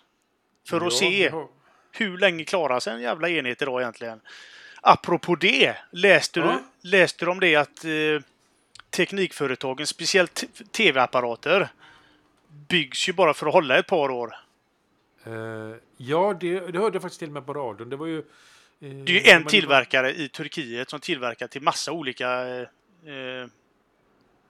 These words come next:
Speaker 1: fabrikat.
Speaker 2: Aha, ja.
Speaker 1: Och de här lamporna i då, i skärmen, eller hur fan det funkar,
Speaker 2: Ja.
Speaker 1: de får alldeles för mycket ström. Så de håller
Speaker 2: Okej.
Speaker 1: inte, de håller inte så länge.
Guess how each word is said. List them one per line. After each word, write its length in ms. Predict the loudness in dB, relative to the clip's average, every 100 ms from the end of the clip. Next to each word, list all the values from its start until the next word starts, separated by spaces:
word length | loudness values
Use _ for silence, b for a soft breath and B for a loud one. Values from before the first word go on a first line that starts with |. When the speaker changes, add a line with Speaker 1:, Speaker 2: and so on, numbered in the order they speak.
| _ _
Speaker 1:
fabrikat. 720 | -8 -6 -6 -4 -4 -4 -12 _ _ _ _ _ _
Speaker 2:
Aha, 300 | -6 -6 -8 -6
ja. 200 | -8 -8 _ _ _ _ _ _ _ _
Speaker 1:
Och 100 | -8
de 140 | -6 -4
här 100 | -4
lamporna 640 | 2 0 0 _ -4 -2
i 120 | -2
då, 280 | -2 -6 -8
i 320 | -12 -10 -8 0
skärmen, 460 | 2 2 -4 -14
eller 180 | -10 -10
hur 120 | -12
fan 200 | -8 -8
det 60 | -8
funkar, 460 | -12 -10 -10 -12 -16 _ _ _ _
Speaker 2:
Ja. 320 | -6 -4 -6 -10 _ _ _ _ _
Speaker 1:
de 240 | -4 -4
får 220 | -6 -6 4
alldeles 400 | 4 4 -4 -4
för 80 | -6
mycket 280 | -8 -10 -8
ström. 360 | -4 -6 -8 -20 _ _ _ _ _ _ _ _ _ _ _ _ _ _ _ _ _
Så 200 | -12 -6
de 160 | -6 0
håller 300 | 0 2 0
Speaker 2:
Okej. 120 | -2
Speaker 1:
inte, 140 | -8 _
de 140 | -8
håller 280 | -4 -4 -4
inte 500 | -8 -6 -4 -4 -4
så 100 | -2
länge. 320 | 0 0 -6